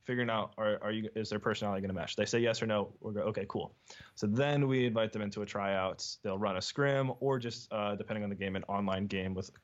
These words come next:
some of our kids just to see if they can hang and if their skill level's, uh, what they said it was on paper. Uh, from there,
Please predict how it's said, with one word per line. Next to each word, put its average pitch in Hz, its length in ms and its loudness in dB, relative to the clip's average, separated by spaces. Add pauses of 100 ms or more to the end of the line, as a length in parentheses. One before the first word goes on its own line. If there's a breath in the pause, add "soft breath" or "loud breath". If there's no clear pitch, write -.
some - 160 -2
of 95 60 2
our 98 100 2
kids 101 240 -4
just 165 200 0
to 135 60 2
see - 140 0
if 110 80 -2
they 104 120 0
can 101 120 -4
hang 90 300 -6
and 90 280 -8
if 95 120 -6 (220)
their 101 100 -2
skill 101 240 -2
level's, 95 420 0 (400 loud breath)
uh, 95 240 2
what 101 300 -2
they 95 100 -2
said 95 200 -2
it 76 80 -2
was 90 180 -4
on 87 100 -6
paper. 139 480 0 (340 loud breath)
Uh, 95 180 0
from 104 280 0
there, 135 460 4